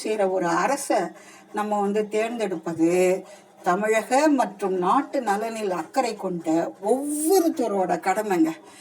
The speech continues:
நான் எந்த கட்சியை சார்ந்தவள் இல்லைங்க, திரும்பவும் சொல்றேன்.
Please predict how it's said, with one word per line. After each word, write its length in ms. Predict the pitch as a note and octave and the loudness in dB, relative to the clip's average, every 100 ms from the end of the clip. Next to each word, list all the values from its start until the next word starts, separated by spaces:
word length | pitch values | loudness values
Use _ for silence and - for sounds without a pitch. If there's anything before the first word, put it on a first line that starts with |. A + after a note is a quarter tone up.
| - - - | -20 -20 2
நான் 240 | D4 E4 | 6 8
எந்த 260 | D4 D#4 E4 | 8 8 8
கட்சியை 420 | D#4+ D#4 E4 D4+ | 6 6 6 6
சார்ந்தவள் 540 | C4+ B3+ B3+ B3 A#3 A3+ | 2 0 0 -2 -2 -4
இல்லைங்க, 340 | A3+ A3 G#3 | -2 0 0
திரும்பவும் 400 | A#3+ B3+ A#3+ A3 | 0 -2 -2 -4
சொல்றேன். 400 | G#3 F#3 F3 | -4 -4 -4